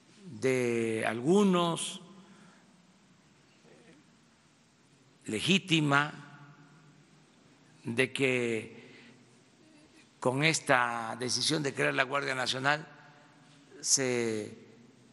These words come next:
iban a violar derechos humanos. Eso está garantizado de que no, este, sucederá, eh, no solo por las indicaciones,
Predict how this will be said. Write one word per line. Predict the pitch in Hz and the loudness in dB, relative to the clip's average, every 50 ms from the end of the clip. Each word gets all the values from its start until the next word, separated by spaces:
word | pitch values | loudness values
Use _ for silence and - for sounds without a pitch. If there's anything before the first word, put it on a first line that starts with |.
| - - - - _ _ _ _ _ _ _ - - - | -20 -20 -20 -20 _ _ _ _ _ _ _ -20 -14 -8
iban | - 143 143 139 127 131 127 123 120 117 113 113 | -6 -4 -2 0 0 0 0 0 -4 -6 -8 -6
a | 113 113 | -6 -6
violar | 110 117 117 117 123 131 135 131 | -4 -4 -2 2 2 2 2 0
derechos | 120 123 120 120 123 120 120 - - | -2 -4 -4 -4 -4 -2 -2 -2 -2
humanos. | 117 113 117 127 139 143 147 143 139 139 143 135 123 - - - - - - - - - - - - - _ - | -2 0 2 2 2 2 0 -2 -6 -6 -8 -8 -8 -10 -12 -14 -18 -20 -20 -20 -20 -20 -20 -20 -20 -18 _ 0
Eso | - 170 180 175 170 | 2 4 4 4 2
está | 147 - - 143 147 | 0 -2 0 0 0
garantizado | 147 143 131 127 127 120 110 - 120 107 - 131 135 139 143 143 143 156 165 165 170 175 - - - - - - - - - - - - - - - - | 0 -2 -2 -2 -4 -6 -6 -6 -2 0 2 2 2 2 0 -2 -2 -2 -2 -2 -2 -4 -8 -18 -20 -20 -20 -20 -20 -20 -20 -20 -20 -20 -20 -20 -20 -14
de | - 117 117 123 120 | -10 -6 -4 -4 -4
que | - - 127 | -2 -2 -2
no, | 117 131 151 165 170 151 - - - - - - - - - - - - - - - - - | 0 2 4 4 4 2 0 -8 -18 -20 -20 -20 -20 -20 -20 -20 -20 -20 -20 -20 -20 -20 -14
este, | - - 117 113 104 - - - - 110 107 107 104 104 101 101 98 98 95 - - - - - - - - - - - - | -8 -6 -4 -2 -2 -4 -4 -4 -6 -4 -2 -2 -2 -4 -4 -4 -6 -8 -10 -14 -18 -20 -20 -20 -20 -20 -20 -20 -20 -16 -8
sucederá, | - - 135 123 - 131 120 120 123 127 135 143 156 180 202 208 - - - - - - - - - - - - - - - - - - - - - - - | -6 -4 -2 0 0 0 0 0 0 2 2 2 0 0 -4 -8 -14 -20 -20 -20 -20 -20 -20 -20 -20 -20 -20 -20 -20 -20 -20 -20 -20 -20 -20 -20 -20 -18 -10
eh, | - - 120 123 120 117 113 107 107 104 104 104 - - - - - - - - - | -6 -2 0 0 0 0 0 -2 -4 -6 -6 -8 -12 -18 -20 -20 -20 -20 -18 -8 0
no | - 156 165 170 | 2 4 4 6
solo | 160 - 170 185 185 180 180 180 175 170 160 151 - | 6 4 4 6 6 6 6 6 4 4 2 -2 -2
por | - 139 139 131 | 0 0 2 2
las | 135 135 127 120 135 | 2 2 2 2 0
indicaciones, | 135 139 123 135 127 - - 127 - - 165 175 170 160 160 160 156 - - - - | -2 -2 -2 -4 -2 0 0 0 2 2 2 4 4 2 0 0 2 0 0 -2 -4